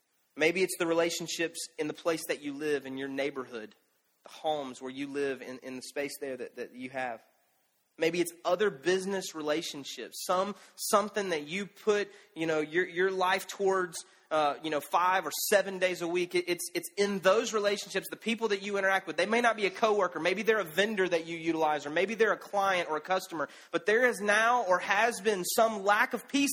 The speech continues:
there for some reason. I don't know the circumstance.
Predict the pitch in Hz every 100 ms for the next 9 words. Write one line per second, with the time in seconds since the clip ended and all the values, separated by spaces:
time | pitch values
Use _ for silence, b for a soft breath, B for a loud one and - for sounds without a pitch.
0 | 254 208 196 202 196 262 285 302 294 226
1 | 135 - - _ _ _ _ _ _ _
2 | _ _ _ _ _ _ _ _ _ _
3 | _ _ _ - 147 202 202 190 185 185
4 | 175 170 - 117 - - -